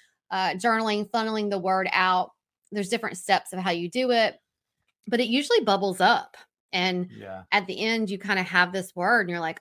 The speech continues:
Speaker 1: "Oh, yeah, okay."
Speaker 2: We noticed a little repetition with this one. We
Speaker 1: Uh-huh.
Speaker 2: said, "Huh,
Speaker 1: Mm-hmm.
Speaker 2: something to be said for this word."
Speaker 1: Yeah. You wanna say it?
Speaker 2: Momentum.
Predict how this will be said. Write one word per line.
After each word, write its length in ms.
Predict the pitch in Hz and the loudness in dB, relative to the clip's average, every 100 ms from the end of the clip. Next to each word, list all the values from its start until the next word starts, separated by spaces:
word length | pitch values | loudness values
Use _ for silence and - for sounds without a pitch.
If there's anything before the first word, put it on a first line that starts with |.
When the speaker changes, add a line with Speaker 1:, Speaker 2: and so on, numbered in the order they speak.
| 208 | -8
Speaker 1:
"Oh, 140 | 233 | -6
yeah, 500 | 233 247 277 196 160 - 214 | -4 -2 -2 -2 -8 -8 -8
okay." 580 | 240 233 190 196 254 240 | -4 -2 0 0 -4 -10
Speaker 2:
We 100 | 110 | -14
noticed 360 | 107 117 131 - | -10 -8 -8 -8
a 20 | |
little 160 | 135 131 | -10 -8
repetition 640 | 127 127 117 - 151 143 98 | -8 -8 -12 -16 -14 -14 -16
with 140 | 92 | -18
this 260 | 87 - 87 | -14 -14 -14
one. 140 | - _ - | -18 _ -8
We 60 | 190 | -4
Speaker 1:
Uh-huh. 340 | 190 190 226 | 0 2 2
Speaker 2:
said, 160 | 220 175 _ _ _ | -2 -12 _ _ _
"Huh, 540 | 165 233 110 92 80 80 _ _ _ _ _ _ 190 | -8 -6 -6 -6 -8 -12 _ _ _ _ _ _ -6
Speaker 1:
Mm-hmm. 420 | 190 202 196 233 - | -2 -2 -2 -4 -6
Speaker 2:
something 440 | - 185 185 160 | -4 -2 -2 -6
to 60 | 117 | -8
be 80 | 120 | -8
said 340 | - 202 170 | -6 -6 -6
for 80 | 123 | -6
this 260 | 104 98 104 | -4 -6 -6
word." 460 | 101 85 78 87 _ _ _ _ | -6 -6 -10 -14 _ _ _ _
Speaker 1:
Yeah. 300 | 170 165 240 185 _ _ _ _ | -4 -2 -2 -6 _ _ _ _
You 100 | 185 | -2
wanna 180 | 185 127 | 0 2
say 80 | 202 | 2
it? 40 | |
Speaker 2:
Momentum. 420 | 165 220 - - | 2 0 -2 -8